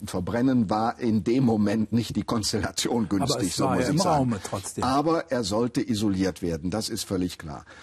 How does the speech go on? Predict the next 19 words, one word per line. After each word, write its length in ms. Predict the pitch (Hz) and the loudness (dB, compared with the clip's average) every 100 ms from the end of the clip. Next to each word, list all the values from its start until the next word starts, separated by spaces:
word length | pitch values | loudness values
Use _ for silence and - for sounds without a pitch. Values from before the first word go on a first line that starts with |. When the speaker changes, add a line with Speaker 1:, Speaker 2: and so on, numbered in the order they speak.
| - - | -20 -6
Speaker 1:
Und 360 | - 113 110 - - _ _ | 0 2 2 -2 -16 _ _
das 360 | 143 190 - - | -2 -2 -4 0
ist 400 | 156 170 - - | 0 0 -6 -6
das, 380 | 135 147 - - | -6 -4 -6 -4
äh, 160 | 135 135 | -4 -2
historische 920 | 127 135 - 143 147 143 143 156 147 | 0 -2 -2 0 2 0 -2 0 0
Moment, 680 | 151 147 185 190 113 80 - - - - - _ | 0 0 2 4 4 2 -8 -18 -20 -20 -20 _
äh, 220 | 131 131 - 123 - | -2 0 -2 -4 -2
dass 360 | 127 - - 113 | -2 -2 -4 -4
Luther, 720 | 104 117 170 - 175 196 214 _ _ _ _ _ _ | 2 4 2 0 -2 -2 -4 _ _ _ _ _ _
äh, 200 | 147 151 151 | 0 0 2
nicht, 360 | 208 285 - | 2 2 2
es 180 | 175 - | -4 -2
wäre 140 | 165 151 | -2 -2
falsch 380 | 180 214 - | -2 -2 -2
zu 100 | - | -2
sagen, 420 | 160 156 156 151 147 | -2 0 0 0 2
die 120 | 143 | 2
Reformation, 1000 | 135 131 123 127 - 220 302 214 107 | 2 0 0 0 -2 0 2 2 2